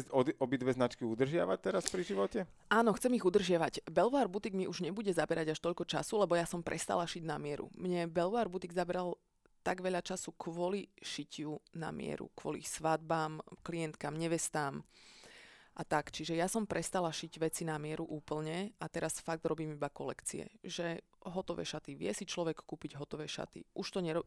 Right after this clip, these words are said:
Speaker 2: bolo to strašne náročné, aj chodiť s klientkami za krajčírkami,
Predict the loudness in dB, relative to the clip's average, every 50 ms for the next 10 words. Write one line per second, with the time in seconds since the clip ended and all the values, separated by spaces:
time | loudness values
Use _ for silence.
0 | -6 -12 -8 -2 0 2 2 2 0 -4 -6 -2 -2 -2 0 -2 -2 -4 -4 -4
1 | -2 -2 -4 -4 -4 -6 -6 -6 -4 -6 -6 -4 -2 -2 -2 -2 -2 -6 -10 -8
2 | -6 -4 -4 -4 -4 -6 -8 -8 -4 0 0 0 0 0 -2 -2 -2 -2 -4 -4
3 | -2 -2 -2 -2 -2 -4 -4 -4 -4 -2 0 0 0 0 0 -2 -4 -6 -6 -6
4 | -6 -8 -6 -8 -10